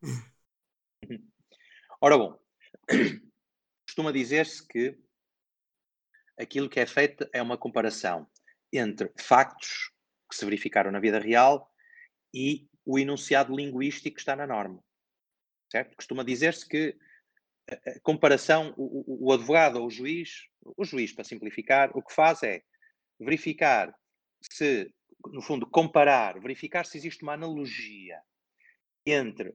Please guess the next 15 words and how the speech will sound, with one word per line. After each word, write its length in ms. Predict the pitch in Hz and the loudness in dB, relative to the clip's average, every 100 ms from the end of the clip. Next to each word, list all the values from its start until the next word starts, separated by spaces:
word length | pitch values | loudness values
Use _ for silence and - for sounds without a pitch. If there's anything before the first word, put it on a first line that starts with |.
| _ | _
os 140 | 120 - | -12 0
factos 440 | 139 117 - - | 2 2 0 -14
que 120 | - | -10
lhe 80 | 104 | -10
foram 200 | - 95 | -10 -12
submetidos 880 | - 110 120 - 143 165 190 - - - | -10 -12 -10 0 2 2 -2 -6 -14 -2
<clears throat> 960 | 190 - - - _ _ _ _ _ - | 4 4 4 -6 _ _ _ _ _ -2
e 320 | 156 180 - - | 0 0 -2 -4
o 120 | 143 | 0
enunciado 600 | 151 160 147 160 156 147 | 0 -2 -2 2 2 0
linguístico 640 | 151 147 135 151 - 151 | -6 -4 -4 -4 -4 -10
que 40 | - | -6
está 160 | 147 | -6
na 100 | 151 | -4
norma. 400 | 135 107 92 98 | -4 -6 -8 -18